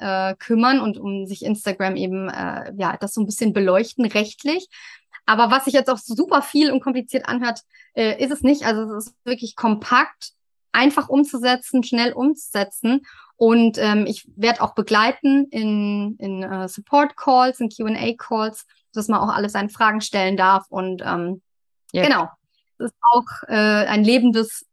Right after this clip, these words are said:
Speaker 1: äh, ein lebender Kurs, der natürlich auch jederzeit begleiten soll. Man soll den nicht einmal durchmachen, sondern da darf man immer wieder mal reinschauen, wenn man irgendeine Frage hat oder
Speaker 2: Schön.
Speaker 1: irgendwo
Speaker 2: Ja.
Speaker 1: unsicher ist.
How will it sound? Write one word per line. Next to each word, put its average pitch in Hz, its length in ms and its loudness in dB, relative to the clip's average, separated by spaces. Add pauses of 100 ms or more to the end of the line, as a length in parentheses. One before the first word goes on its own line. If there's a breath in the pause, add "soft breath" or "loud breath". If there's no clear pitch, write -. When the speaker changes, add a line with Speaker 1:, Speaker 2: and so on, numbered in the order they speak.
Speaker 1:
äh, 208 80 -2
ein 208 180 0
lebender 240 340 4
Kurs, 220 400 -4
der 208 120 -4
natürlich 196 360 -6
auch - 160 -8
jederzeit 208 460 0
begleiten 180 480 -2
soll. 185 260 0
Man 190 140 -2
soll 190 160 0
den 190 120 -4
nicht 185 180 -10
einmal 190 200 -2
durchmachen, 208 560 -2 (300 loud breath)
sondern 196 260 -2
da 180 100 0
darf 190 200 0
man 196 140 -2
immer 196 220 0
wieder 214 200 2
mal 190 160 2
reinschauen, 190 500 -2
wenn 180 100 -4
man 180 160 -4
irgendeine 180 320 -8
Frage 180 400 -4
hat 180 160 -6
oder 180 200 -4
Speaker 2:
Schön. 165 140 -8 (180 loud breath)
Speaker 1:
irgendwo 185 160 -4
Speaker 2:
Ja. 175 160 0
Speaker 1:
unsicher 180 540 -8
ist. - 240 -20